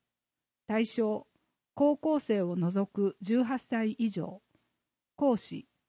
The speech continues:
古畑弥生さん。費用、二千五百円、十回分。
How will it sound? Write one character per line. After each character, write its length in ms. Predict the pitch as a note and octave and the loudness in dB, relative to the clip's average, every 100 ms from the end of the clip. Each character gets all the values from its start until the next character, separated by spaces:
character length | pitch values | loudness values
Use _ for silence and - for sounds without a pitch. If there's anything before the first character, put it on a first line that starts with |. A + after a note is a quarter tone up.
| _ _ | _ _
古 180 | - C#4+ | -2 -2
畑 320 | C4+ G#3 F#3+ | -2 -4 -4
弥 380 | F3+ F#3+ G3 G3 | -2 -2 -2 -4
生 40 | |
さ 180 | - F3 | -6 -6
ん。 180 | G3 - _ _ _ _ _ _ | -6 -8 _ _ _ _ _ _
費 160 | - D4 | -4 0
用、 260 | G#3+ F3+ - _ - | 0 -2 -8 _ 2
二 140 | A#3 | 2
千 260 | A#3 D4+ C4 | 4 6 6
五 100 | F3+ | 4
百 360 | G3 F#3+ - G3+ | -2 -4 -4 -4
円、 240 | E3+ E3+ _ _ | -4 -8 _ _
十 160 | G3+ F#3+ - | -2 -2 -2
回 240 | - G#3+ G#3+ | -4 -2 0
分。 340 | F#3+ F#3 F#3 | 0 -2 -4